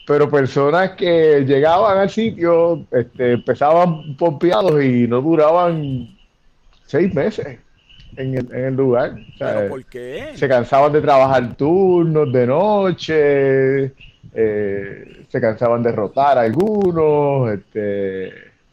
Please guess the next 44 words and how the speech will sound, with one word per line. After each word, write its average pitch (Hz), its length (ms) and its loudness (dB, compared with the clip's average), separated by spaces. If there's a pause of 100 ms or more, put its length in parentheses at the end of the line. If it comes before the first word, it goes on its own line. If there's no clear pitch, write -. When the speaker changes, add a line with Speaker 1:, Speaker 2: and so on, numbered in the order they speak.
(500)
Speaker 1:
eh, - 220 -14
Speaker 2:
Bueno, - 100 -18
Speaker 1:
trabajando 107 440 -2
Speaker 2:
usted 147 120 2
se, 180 40 -2
Speaker 1:
en, 107 260 -8
en - 260 -12
Speaker 2:
usted 131 220 -16
se 165 100 -10
busca 175 240 -12
una 180 200 -12
profesión 175 580 -14
donde, 143 580 -16
donde, 123 600 -20
¿verdad? 160 440 -20
Pues 143 140 -20
no 127 160 -20
tenga 214 220 -20
que 247 160 -20
rotar 220 420 -18
de 147 440 -20
noche, 131 360 -20
Speaker 1:
Exacto. 127 200 -20
Speaker 2:
probablemente. 160 880 -14
Speaker 1:
O 120 160 2
estudie 254 720 2
también, 165 500 4
porque - 220 -2
si, 139 220 -2 (100)
si 131 100 -18
no 131 60 -4
Speaker 2:
No, 123 60 0
Speaker 1:
estudiaste, 196 420 0
Speaker 2:
pero, 220 300 -4
pero 190 180 -6 (160)
Speaker 1:
pues, - 0 -
pues 175 140 -2
Speaker 2:
es - 60 -8
Speaker 1:
tú 131 100 -6
Speaker 2:
que, 110 60 -10
Speaker 1:
sabes 220 280 -4
que 113 280 -2
Speaker 2:
sí, - 140 -10
sí, 240 180 -18